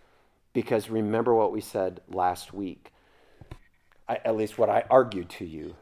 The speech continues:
Moses' intent isn't to argue to you exactly how creation, um, like, the details of how creation happened. And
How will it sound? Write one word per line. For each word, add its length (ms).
Moses' 880
intent 880
isn't 320
to 160
argue 320
to 180
you 300
exactly 540
how 260
creation, 960
um, 360
like, 260
the 120
details 800
of 140
how 220
creation 500
happened. 340
And 160